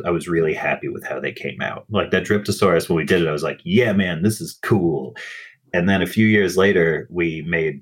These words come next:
the Hadrosaurus, and I looked back at that Dryptosaurus we did, and I was like, "That is terrible." <laughs> It looks like a weird scarecrow. It, it didn't look like, Dryptosaurus doesn't look like that animal that we made.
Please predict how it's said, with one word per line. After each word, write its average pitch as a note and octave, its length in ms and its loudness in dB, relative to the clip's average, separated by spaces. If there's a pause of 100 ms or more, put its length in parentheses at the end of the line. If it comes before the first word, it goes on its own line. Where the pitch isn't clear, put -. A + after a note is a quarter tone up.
the - 60 -6
Hadrosaurus, E2+ 720 0
and - 100 -6
I D#2 60 -6
looked F#2 240 0
back E2 200 0
at D#2 60 -2
that C#2+ 160 -8
Dryptosaurus F2 600 -2
we D2+ 80 -2
did, D#2 140 0
and D2+ 120 -4
I C#2+ 60 -2
was C#2 100 -4
like, C2+ 220 -6
"That A2 160 4
is D2 420 -2 (260)
terrible." C#2 800 -2 (200)
<laughs> - 0 -
It - 920 0
looks A#2 260 2
like A2+ 180 4
a E2+ 100 4
weird G#2+ 640 4 (640)
scarecrow. G2+ 1400 0 (760)
It, F2 200 0
it F2+ 200 -2
didn't A2+ 260 0
look A2 240 0
like, G#2 220 -2 (100)
Dryptosaurus A#2 680 2 (540)
doesn't F#2+ 360 0
look F2+ 180 -4
like E2+ 200 -2
that E2+ 160 2
animal D2 320 -6
that C#2+ 140 -6
we D2 100 -10
made. C2 340 -10